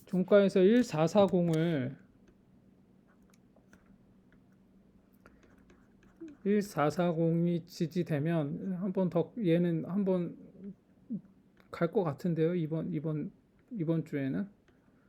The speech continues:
예, 요거 한번 일사사공을 지지하는지 한번 지켜보시고, 레이븐 코인은 지켜보시고, 어, 요, 요 지점, 여기,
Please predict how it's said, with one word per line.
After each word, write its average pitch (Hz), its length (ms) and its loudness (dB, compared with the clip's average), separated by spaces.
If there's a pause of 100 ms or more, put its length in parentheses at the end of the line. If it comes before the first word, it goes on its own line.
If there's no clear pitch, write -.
(300)
예, 143 220 -6 (160)
요거 190 240 0
한번 190 260 2
일사사공을 180 1160 4
지지하는지 170 1040 -2
한번 170 340 -4
지켜보시고, 160 800 -2
레이븐 151 340 2
코인은 151 520 0 (340)
지켜보시고, 180 1040 0 (340)
어, 135 420 -2 (260)
요, 156 260 2
요 180 160 6
지점, 190 440 -4 (760)
여기, 143 340 -6